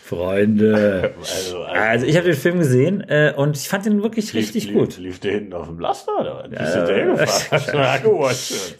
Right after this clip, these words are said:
Speaker 1: Ja,
Speaker 2: Zwei Stunden.
Speaker 1: in Südafrika lief der schon in den Kinos.
Speaker 2: Ich glaube auch, ich glaube auch, äh, dass der gut ist. Also, wird mich, also interessiert mich auf jeden Fall und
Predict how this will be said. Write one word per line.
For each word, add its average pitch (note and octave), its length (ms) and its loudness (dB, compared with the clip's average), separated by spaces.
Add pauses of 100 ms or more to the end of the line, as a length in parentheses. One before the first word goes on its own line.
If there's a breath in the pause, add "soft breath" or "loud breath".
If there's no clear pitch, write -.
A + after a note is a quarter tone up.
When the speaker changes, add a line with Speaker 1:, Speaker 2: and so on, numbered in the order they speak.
Speaker 1:
Ja, E2 320 -8
Speaker 2:
Zwei A2 240 0
Stunden. F#2 500 -10
Speaker 1:
in G2 140 -8
Südafrika B2 520 0
lief G#2 180 -4
der G#2+ 80 -2
schon G2+ 180 -12
in F2+ 60 -10
den F2+ 100 -10
Kinos. F#2+ 260 -6
Speaker 2:
Ich C3+ 100 -4
glaube G#3 220 4
auch, F3 220 4
ich D#3 180 -6
glaube F#3 220 4
auch, D3 260 2
äh, A#2+ 220 -2
dass A#2 180 -2
der A2 80 -6
gut F#2+ 180 -12
ist. - 260 -20
Also, A#2+ 320 0
wird C3+ 140 0
mich, C3+ 240 -6
also C3 180 4
interessiert C3+ 380 -2
mich D3 100 0
auf C#3 120 0
jeden C#3+ 160 -4
Fall B2 480 4
und G#2+ 220 -4